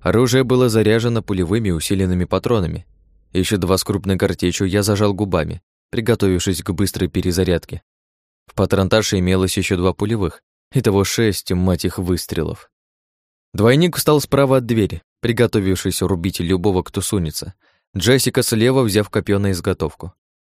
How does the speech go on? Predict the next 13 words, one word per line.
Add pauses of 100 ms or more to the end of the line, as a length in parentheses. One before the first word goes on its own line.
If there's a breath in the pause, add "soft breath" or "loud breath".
(160)
Я
подал
знак,
и
мой
двойник
толкнул
створку
окончательно
сформировавшихся
дверей. (680)
Раздался
скрип,